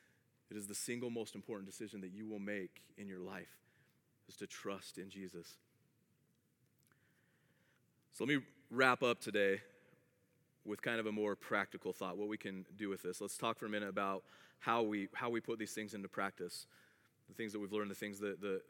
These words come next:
that Paul has, has taught us. See, his instructions are to fix our thoughts on the right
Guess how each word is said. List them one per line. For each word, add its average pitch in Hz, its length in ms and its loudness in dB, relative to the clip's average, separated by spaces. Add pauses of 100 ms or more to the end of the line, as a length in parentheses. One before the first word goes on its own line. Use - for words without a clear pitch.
(120)
that 98 160 -6
Paul 104 300 0
has, 95 420 -6 (140)
has 98 120 -8
taught 98 240 -2
us. 90 280 -6 (180)
See, 127 140 0
his 135 100 2
instructions 156 580 4
are 123 200 8
to 113 160 0
fix - 280 2
our 127 140 8
thoughts 123 400 4
on 117 200 -2
the 110 120 4
right 117 320 8